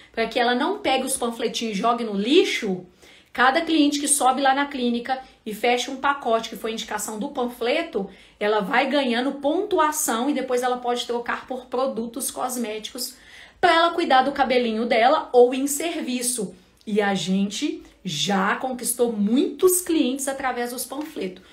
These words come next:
Tudo é estratégia, sabe? De como você vai cativar o outro pra poder trazer os clientes pra você. Então, são estratégias que dão super certo. Gostaram, minha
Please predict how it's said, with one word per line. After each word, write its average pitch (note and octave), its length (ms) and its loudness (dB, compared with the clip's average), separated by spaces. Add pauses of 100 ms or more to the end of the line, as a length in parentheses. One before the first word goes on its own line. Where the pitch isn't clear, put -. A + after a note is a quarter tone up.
(200)
Tudo D#4+ 200 -2
é F4 60 -2
estratégia, A3+ 840 -4
sabe? A#3+ 400 -4
De F#3+ 120 -6
como A#3 220 -8
você A#3+ 240 -6
vai A#3 140 -8
cativar B3 560 -2
o C#4+ 60 2
outro B3 580 0 (240)
pra A3+ 160 -4
poder A3+ 240 -2
trazer A#3+ 320 -4
os A#3+ 120 -4
clientes B3 380 -6
pra B3+ 180 -6
você. A#3+ 520 -4 (360)
Então, A3+ 360 -2 (120)
são G#3 240 -8
estratégias A3+ 600 -6
que - 80 -10
dão A#3+ 240 -6
super D4+ 480 -8
certo. - 580 -6 (1160)
Gostaram, D4 680 6
minha C4 500 4